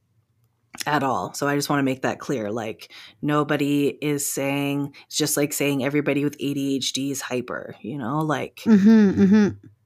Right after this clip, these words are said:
Speaker 1: it's just like saying, you know, people who are narcissistic don't love or something. You know what I mean?
Speaker 2: Yeah, you
Speaker 1: Like
Speaker 2: can't blanket term
Speaker 1: No.
Speaker 2: anything and expect everybody who falls under that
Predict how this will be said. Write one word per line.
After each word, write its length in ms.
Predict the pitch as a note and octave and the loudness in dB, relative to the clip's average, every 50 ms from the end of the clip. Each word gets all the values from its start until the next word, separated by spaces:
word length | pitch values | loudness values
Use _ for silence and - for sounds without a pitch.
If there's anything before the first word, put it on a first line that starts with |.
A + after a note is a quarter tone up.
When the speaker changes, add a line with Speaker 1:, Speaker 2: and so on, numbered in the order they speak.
| _ _ _ _ _ _ _ _ _ _ | _ _ _ _ _ _ _ _ _ _
Speaker 1:
it's 140 | - - - | -12 -8 -6
just 180 | - C3+ C3+ - | -4 -4 -2 -2
like 140 | C#3+ C#3 - | -4 -4 -2
saying, 680 | - C#3+ C#3 C#3+ C#3+ C#3+ C#3+ C#3+ C#3 C#3+ C#3 C#3 C#3 _ _ _ _ - | -2 -2 0 2 2 2 2 0 0 0 -2 -4 -6 _ _ _ _ -6
you 120 | D3+ D#3 | -4 -4
know, 300 | C#3+ B2+ B2 C#3+ D3+ D3+ - _ _ _ _ _ _ _ _ _ _ _ - | -2 -2 -2 -2 -4 -6 -8 _ _ _ _ _ _ _ _ _ _ _ -6
people 280 | - E3 D#3+ - D3+ | -6 -4 -2 -2 -4
who 580 | D3 D#3+ D3+ D3+ D3+ D3+ D3 C#3+ D3 D3 - - | -2 0 0 0 2 2 2 2 0 0 -2 -2
are 160 | - C#3+ C#3+ | -2 -2 0
narcissistic 1000 | C#3+ C#3+ C3+ C#3 C#3+ C#3+ - C#3 - - - D3 C#3+ - - - C#3 C3 - - - - - - _ _ - | 0 0 0 0 0 -2 -4 -6 -6 -4 -2 -2 -2 -4 -4 -4 -4 -4 -4 -6 -12 -18 -20 -20 _ _ -2
don't 680 | - D3 C#3+ C#3+ C#3 C3+ - - - - - - - - _ _ _ _ _ _ _ _ - | -2 0 0 0 -2 -4 -4 -2 -2 -2 0 -2 -4 -8 _ _ _ _ _ _ _ _ -14
love 680 | E3 D#3 D#3 C#3+ C3+ A#2 A2 G#2 F#2 B2+ - - - - _ _ _ _ _ - | -4 -2 0 0 0 0 -2 -4 -6 -8 -12 -12 -12 -14 _ _ _ _ _ -6
or 60 | C#3+ D3 | -6 -4
something. 580 | - B2+ A2+ A#2+ A#2+ - E2 D2 B1 - - | -2 -2 -2 -2 -2 -4 -6 -6 -6 -8 -4
You 120 | D3+ D3+ D3 | -2 0 0
know 80 | C#3+ | 0
what 60 | C#3+ | 0
I 120 | C#3+ C#3 C#3 | 0 0 0
mean? 240 | C#3 C3 C3+ D#3 A#3+ | -2 0 2 4 8
Speaker 2:
Yeah, 120 | G#3+ F#3+ | 8 8
you 140 | F3+ F3+ G3+ | 8 8 6
Speaker 1:
Like 40 | - | 4
Speaker 2:
can't 280 | - B3 C4+ C4+ A3+ - | 6 8 8 8 8 8
blanket 380 | A3 G#3 G3+ G3+ - G#3 G3+ | 8 8 8 8 6 4 4
term 340 | - - G3+ F#3+ F#3 F3+ F3 | 6 4 6 6 8 6 6
Speaker 1:
No. 60 | - - | 4 2
Speaker 2:
anything 840 | - G3+ F#3 F3+ F3+ F3 F3 E3+ E3+ F3 E3+ C#3+ F3 E3+ E3 E3 E3 | 4 6 8 10 10 10 10 8 8 6 6 6 8 8 8 10 10
and 140 | E3 E3+ E3+ | 8 8 6
expect 400 | E3 - - - F#3+ F3+ E3+ - | 6 2 2 6 6 6 8 6
everybody 340 | F#3+ F3 F3+ F3 F#3 F#3 F#3 | 6 6 8 6 6 6 8
who 140 | F3 F#3+ F#3+ | 8 6 6
falls 440 | - - - E3+ E3 E3+ F3+ F#3 G3+ | 4 4 6 6 6 6 6 6 6
under 220 | G3+ G3+ G#3 G#3 | 6 8 8 8
that 360 | G#3 G#3 G3+ G3+ G3+ G3 - | 8 8 8 6 6 4 0